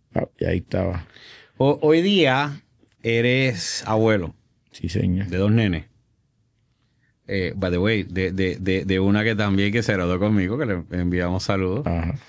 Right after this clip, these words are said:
Speaker 2: Eh, hoy día tienes esos dos nenes,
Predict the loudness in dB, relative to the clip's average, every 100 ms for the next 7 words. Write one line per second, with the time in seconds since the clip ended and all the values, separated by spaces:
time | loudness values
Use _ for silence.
0 | -20 _ _ _ -2 0 0 -2 -6 _
1 | _ _ _ _ _ _ _ _ _ _
2 | _ _ _ _ _ _ _ 0 2 4
3 | 2 2 0 2 2 2 4 4 4 2
4 | 0 -4